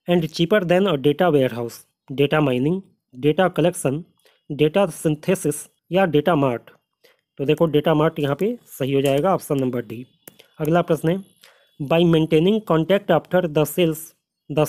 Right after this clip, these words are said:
seller is in a position to become more accepted by the customer,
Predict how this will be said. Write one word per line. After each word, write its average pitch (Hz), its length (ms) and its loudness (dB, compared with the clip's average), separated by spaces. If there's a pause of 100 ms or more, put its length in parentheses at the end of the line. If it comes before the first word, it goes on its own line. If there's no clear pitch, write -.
seller 190 340 2 (300)
is 175 160 2
in 175 140 4
a 170 160 0 (120)
position 151 400 0
to 180 140 -2
become 147 300 0 (540)
more 202 240 4 (160)
accepted 180 420 -2
by 165 160 2
the 139 100 2
customer, 120 380 -6